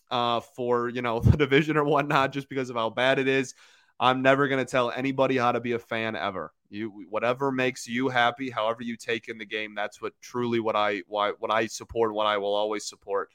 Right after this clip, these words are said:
Um, but this <laughs> offense needs a lot of work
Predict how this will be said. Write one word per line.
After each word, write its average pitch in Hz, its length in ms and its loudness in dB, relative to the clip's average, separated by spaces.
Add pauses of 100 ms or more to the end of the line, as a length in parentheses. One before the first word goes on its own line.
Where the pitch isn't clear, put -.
(480)
Um, 98 440 -2 (1120)
but 104 280 2 (1000)
this 151 380 2
<laughs> - 40 2
offense 143 600 6
needs 127 260 0
a 123 60 4
lot 127 320 6
of 123 100 4
work 113 380 0